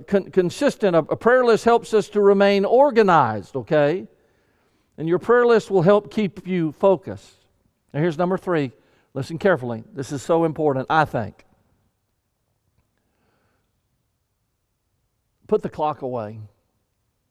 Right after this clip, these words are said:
You don't, you, you know what our problem is?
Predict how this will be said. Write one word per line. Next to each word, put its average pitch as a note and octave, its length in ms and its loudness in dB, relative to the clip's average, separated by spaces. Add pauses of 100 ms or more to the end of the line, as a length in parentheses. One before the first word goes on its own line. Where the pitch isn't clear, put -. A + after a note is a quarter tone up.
(2500)
You G#3+ 260 -2
don't, D4+ 280 -4
you, G#3+ 240 -4
you G#3+ 120 -4
know D4+ 60 0
what B3 160 2
our G3 140 -2
problem F#3+ 400 0
is? D#3 280 -6